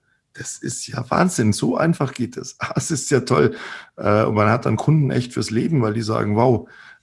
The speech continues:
ähm, da werden wir lange zusammenarbeiten, immer wieder einfach auch uns optimieren, gegenseitig, äh, miteinander wachsen.“ Und das ist was sehr, sehr Schönes. Also das genieße ich auch sehr. Und ja, so kam im Prinzip, ähm,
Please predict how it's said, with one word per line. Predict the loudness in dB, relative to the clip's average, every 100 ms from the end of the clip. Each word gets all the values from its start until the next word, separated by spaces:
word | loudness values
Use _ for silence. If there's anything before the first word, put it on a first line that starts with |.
| _
ähm, | 2 2 4 2 0 -2
da | -2 0
werden | 0 0 -2
wir |
lange | 0 0 -2
zusammenarbeiten, | -4 0 0 2 0 0 -2 -2 -4
immer | -4 -2 0
wieder | 2 2 2
einfach | 0 -2 -4
auch | -4 -4
uns | -4 -6 -8
optimieren, | -10 -4 0 2 4 4 2 -4 -20 _ _
gegenseitig, | 0 4 4 4 2 0 -4 -2 0
äh, | 2 2
miteinander | 0 0 2 2 2
wachsen.“ | 0 -2 0 2 2 0 -14 -20 -20 -20 _
Und | 2 4 6 4 2
das | 0 0
ist | -2
was | -2 -2
sehr, | 0
sehr | 0 0
Schönes. | 2 4 4 2
Also | 0 0
das | -2 -4
genieße | -4 -2 -2 -4
ich | -4
auch | -4 -6
sehr. | -4 0 2 2 -2 _ -20 -20 -20 -20 _ _ 2
Und | 6 8 8 2 -2
ja, | 0 2 2
so | 0
kam | 0 2 2
im | 2
Prinzip, | 2 0 0 -4 -4
ähm, | 0 2 4 4 4